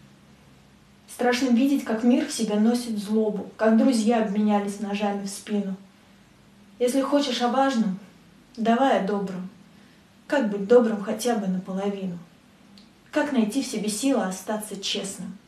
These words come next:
ощутить свою волю, очистить душу? Правда хочешь о важном?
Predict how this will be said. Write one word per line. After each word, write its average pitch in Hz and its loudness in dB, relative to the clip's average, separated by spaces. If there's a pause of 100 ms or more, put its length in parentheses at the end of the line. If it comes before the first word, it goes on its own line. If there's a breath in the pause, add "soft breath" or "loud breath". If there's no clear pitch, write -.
(160)
ощутить - -4
свою 214 -4
волю, 202 4
очистить 190 -8
душу? 196 -10 (1160 loud breath)
Правда 226 4
хочешь 220 -4
о 208 -4
важном? 190 -6